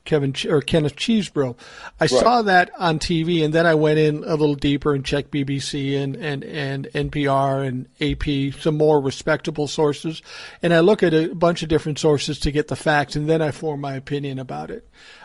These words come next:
Speaker 1: Uh, I
Speaker 2: Okay.
Speaker 1: do listen to s-, I do listen to some podcasts. I'll be honest with you. Uh, I don't read as much as I should, but I listen to a ton of audiobooks 'cause I'm a lazy
Speaker 2: Well,
Speaker 1: bastard.
Speaker 2: well, you might be able to, you might be able to find this on an audiobook as well, but I highly recommend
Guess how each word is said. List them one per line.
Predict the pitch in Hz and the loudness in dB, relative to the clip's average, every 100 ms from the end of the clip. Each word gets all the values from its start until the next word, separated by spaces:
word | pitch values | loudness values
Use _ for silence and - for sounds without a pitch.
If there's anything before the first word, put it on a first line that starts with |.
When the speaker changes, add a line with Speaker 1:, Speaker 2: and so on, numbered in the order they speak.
| - | -2
Speaker 1:
Uh, | 147 139 | 2 4
I | 156 | 6
Speaker 2:
Okay. | 185 | 6
Speaker 1:
do | 202 | 6
listen | 202 - 180 | 4 2 0
to | 175 | 0
s-, | - - | -2 -2
I | 185 160 | 2 4
do | 208 | 4
listen | 226 208 202 | 2 2 0
to | 180 | -4
some | - 180 175 | 0 0 2
podcasts. | 175 175 - 175 175 - | 2 2 2 2 2 0
I'll | 180 | -2
be | 160 | 0
honest | 160 170 175 185 | 2 2 0 0
with | 165 | 2
you. | 175 175 - - - - - | 2 0 -6 -20 -20 -18 -2
Uh, | 151 175 | 0 2
I | 160 | 4
don't | 175 170 190 | 4 2 2
read | 165 196 196 | 2 4 4
as | 160 | 2
much | 185 180 | 2 2
as | 185 | 2
I | 180 | 2
should, | - 180 180 170 | 2 2 2 2
but | 151 | 2
I | 143 | 2
listen | 143 165 - 170 | 2 -2 -2 -6
to | 143 139 | -2 -2
a | 123 | -2
ton | - 156 | -2 0
of | 143 | 2
audiobooks | 139 135 135 123 135 143 - - | 2 2 2 -2 -6 -10 -10 -6
'cause | - 147 | 0 2
I'm | 143 | 2
a | 143 | 2
lazy | 143 151 135 135 | 4 4 4 -2
Speaker 2:
Well, | 131 | -8
Speaker 1:
bastard. | 120 - 147 - _ _ - - 170 | -10 -8 -10 -12 _ _ -18 -14 -4
Speaker 2:
well, | 214 220 | 2 2
you | 320 | 4
might | 302 233 | 2 4
be | 240 | 4
able | 208 208 | 4 4
to, | 180 170 | 2 2
you | |
might | 262 269 | 0 0
be | 180 | 0
able | 151 | 0
to | - | -2
find | 160 143 | -2 0
this | 165 160 | -4 -2
on | 135 | -2
an | 135 | 0
audiobook | 139 131 127 117 123 120 | 0 0 -2 -6 -12 -12
as | 104 | -2
well, | 135 123 | 0 2
but | 113 147 | 2 2
I | 165 | 2
highly | - - 180 175 180 160 | 0 -2 0 0 -2 -6
recommend | 156 - 139 127 104 | -8 -8 -8 -8 -8